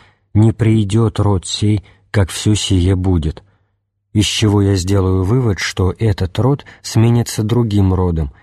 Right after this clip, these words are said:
и такая последовательность никогда не нарушится. Во второй книге Паралипоменон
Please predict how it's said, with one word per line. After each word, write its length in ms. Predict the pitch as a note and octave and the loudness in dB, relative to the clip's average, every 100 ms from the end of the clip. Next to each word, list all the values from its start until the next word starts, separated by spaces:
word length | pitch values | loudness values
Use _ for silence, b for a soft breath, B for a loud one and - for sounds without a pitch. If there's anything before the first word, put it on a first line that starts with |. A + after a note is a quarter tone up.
| b b | b b
и 80 | A2+ | -2
такая 380 | A2+ A2+ A2 F#2+ | 0 2 0 2
последовательность 920 | G2 - B2 A#2+ G#2+ G#2 G#2 F#2+ - | -2 -2 -2 0 -2 0 0 0 0
никогда 480 | A#2+ A#2+ F#2+ F#2 | 0 2 0 2
не 140 | G2+ G2+ | 4 4
нарушится. 800 | F#2+ F#2 F2 D#2 E2+ - - - _ _ _ _ _ _ _ _ _ _ _ _ _ _ | 2 0 -2 -4 -10 -12 -14 -16 _ _ _ _ _ _ _ _ _ _ _ _ _ _
Во 140 | - G2 | 0 0
второй 360 | - A2 G2 | 2 0 2
книге 380 | F#2 G#2+ G2+ F#2+ | 2 2 2 0
Паралипоменон 920 | - G2+ F#2+ F#2 G2+ A2 C#3 A2 D2+ | 0 0 0 0 0 2 2 0 -2